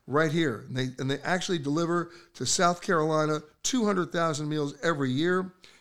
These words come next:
And you can help and volunteer in so many different ways. Yes, you can pack the food. Yes, you can sort the food.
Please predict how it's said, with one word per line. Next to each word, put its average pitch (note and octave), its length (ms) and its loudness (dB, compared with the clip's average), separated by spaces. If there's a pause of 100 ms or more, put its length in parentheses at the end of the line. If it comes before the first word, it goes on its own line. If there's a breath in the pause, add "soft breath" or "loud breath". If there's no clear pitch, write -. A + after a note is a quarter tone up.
(100)
And D3 160 -4
you F3 60 0
can D#3 140 -2
help D#3 220 2
and C3+ 140 -4
volunteer C#3 460 -2
in A#2+ 60 -4
so G3 180 0
many F#3 140 2
different D3 260 -4
ways. C#3 320 -2 (260 loud breath)
Yes, E3+ 240 0
you F#3 60 -2
can D#3+ 140 -2
pack D3 260 0
the C#3+ 60 -8
food. C#3 240 -2
Yes, D3 200 0
you D3 60 -4
can B2+ 120 -4
sort D#3 220 -4
the D3 60 -12
food. C#3+ 300 0